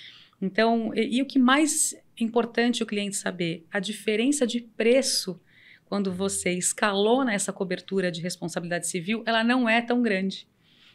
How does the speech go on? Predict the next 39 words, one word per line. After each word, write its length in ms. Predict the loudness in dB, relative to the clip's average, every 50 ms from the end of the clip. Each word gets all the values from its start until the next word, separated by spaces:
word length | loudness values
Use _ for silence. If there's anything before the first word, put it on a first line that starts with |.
| _ -4
Ela 160 | 0 0 2 4
não 240 | 4 4 6 6
aumenta 420 | 6 6 4 4 4 4 4 2 2
na 120 | 2 2
mesma 240 | 2 0 0 -2 -2
proporção. 600 | -6 -6 -4 -6 -6 -4 -4 -4 -2 -2 -4 -6 -10 _ _ _ _ -20 _ _ _ 6
Muito 260 | 6 8 8 6 4
pelo 140 | 0 2 2
contrário. 600 | 2 2 2 2 4 4 4 4 2 0 -2 -6 -6
Então, 320 | -6 -4 -2 -2 -2 0 2
é 140 | 4 4 4
uma 180 | 6 4 2
cobertura, 760 | 2 0 0 0 -2 -2 -4 -6 -4 -2 -2 -4 -4 -6 -10 _ _ _ _ -20 _ _ -2
por 140 | -2 -2 -2
tudo 440 | -4 -6 0 0 2 2 2 0
que 120 | -4 -6 -6
se 160 | -6 -6 -4
protege, 640 | -2 -2 -2 0 2 4 4 4 4 4 2 0 -2
uma 140 | -2 -2 -2
cobertura 500 | -2 0 0 0 -2 -2 -2 -4 -2 -2
barata, 560 | -2 -2 0 0 -2 -2 -4 -8 -10 -12 -12 _ _ -20 -20 -20 -20 _ _
por 180 | -2 -2 -2 -2
tudo 340 | -4 -4 -2 -2 -2 -2 -4
que 80 | -4
se 120 | -4 -2 0
garante. 580 | 2 2 2 2 0 -2 -4 -6 -10 -12 -12 _ -20 -20 -20 -20 -20 _
Então, 200 | -4 -2 0 0
a, 120 | 0 0 -2
principalmente 800 | -2 0 2 2 2 2 0 -2 0 0 0 0 0 0 -2 -2
assim, 440 | -4 -4 -4 -4 -4 -4 -6 -6 -4
não 320 | -2 0 2 2 4 4 4
olhem 400 | 4 4 4 4 4 4 4 4
pra 100 | 4 2
uma 140 | 0 0 -2
cobertura 500 | -4 -4 -4 -4 -4 -4 -2 0 0 0
de 80 | 0
R 140 | -2 -4 -6
C 160 | -6 -4 -2
F, 560 | -2 0 2 2 0 0 -2 -4 -8 -10 -10